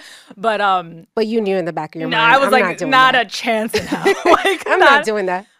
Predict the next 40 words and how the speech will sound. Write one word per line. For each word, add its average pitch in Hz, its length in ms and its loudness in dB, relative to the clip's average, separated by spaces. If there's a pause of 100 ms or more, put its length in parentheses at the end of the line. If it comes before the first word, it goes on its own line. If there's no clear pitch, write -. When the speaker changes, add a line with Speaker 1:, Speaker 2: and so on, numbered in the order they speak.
Speaker 1:
not 311 260 2
a 302 80 -4
chance. 202 500 -6
Speaker 2:
Uh-huh. 196 160 -6
Speaker 1:
Um, 196 400 -2 (100)
but 302 200 -6
yeah, 262 80 2
you 196 120 -4
know, 196 80 -4
I, 190 180 0
I, 185 380 -2
I 190 40 -4
got 202 160 -4
to 208 80 -18
high 196 180 -4
school, 196 520 -8
and 175 260 -8
I, 165 100 -6
I 170 140 -6
was 165 100 -16
still 202 220 -12
definitely 180 640 -10
very 180 240 -8
much, 170 320 -10 (100)
uh, 170 180 -8
uh, 71 100 -16 (100)
like, 185 240 -8
nerdy. 202 720 -6 (200)
Um, 196 100 -10
Speaker 2:
Mm-hmm. 196 400 -2
Speaker 1:
but 214 380 2 (1120)
I 208 100 -4
didn't 208 440 -4
test - 460 -8
into, 180 640 -10
for - 160 -10
some 226 240 -2
reason, 220 240 -4
I 190 100 -4
did, 190 300 -10